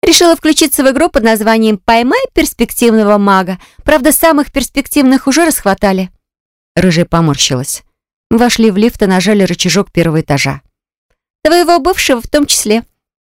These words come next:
Он будет участвовать со своей невестой». «Разве уже огласили участников?» «Нет-нет, лишь на следующей неделе, хотя я слышала, что Эвиар Вархаут уже прибыл в гостевые покои Академии и будет постепенно вводить студентов в курс дела».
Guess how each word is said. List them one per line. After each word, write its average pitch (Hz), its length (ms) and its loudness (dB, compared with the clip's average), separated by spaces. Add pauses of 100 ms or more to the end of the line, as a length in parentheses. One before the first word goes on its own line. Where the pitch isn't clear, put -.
Он 339 140 2
будет 302 140 0
участвовать 330 440 0
со - 80 -4
своей 294 220 2
невестой». 285 640 0 (1040)
«Разве 190 300 0
уже 185 160 2
огласили 190 460 0
участников?» - 680 -6 (240)
«Нет-нет, 339 480 2
лишь 214 220 2
на 254 100 2
следующей 254 380 -2
неделе, 294 320 2
хотя 208 300 -2
я 185 60 2
слышала, 202 380 0
что - 160 -2
Эвиар 214 380 0
Вархаут 220 500 -2
уже 220 160 2
прибыл 208 360 0
в 175 40 -8
гостевые 208 400 0
покои 208 460 0
Академии 180 640 -4 (180)
и 247 80 4
будет 214 380 2
постепенно 330 580 2
вводить 220 280 0
студентов 269 520 0
в - 60 -20
курс - 180 -2
дела». 240 380 0